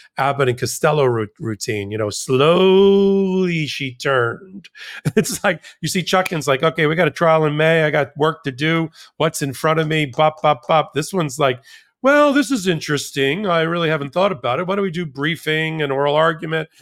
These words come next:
and hearing after hearing, and then I'll, maybe I'll get to the right decision." And even then,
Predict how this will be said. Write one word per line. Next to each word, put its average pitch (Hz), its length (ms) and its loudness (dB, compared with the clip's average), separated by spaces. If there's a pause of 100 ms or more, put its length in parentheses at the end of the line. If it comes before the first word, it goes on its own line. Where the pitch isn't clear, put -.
(140)
and 123 140 -4
hearing 175 380 0
after 127 280 -2
hearing, 160 580 0 (280)
and 143 120 -2
then 143 80 0
I'll, 135 300 -2
maybe 160 280 -4
I'll 139 100 0
get 135 200 -4
to 131 80 -18
the 120 80 -8
right 123 180 -2
decision." 135 420 -10
And 131 120 -8
even 226 300 -4
then, 165 420 -2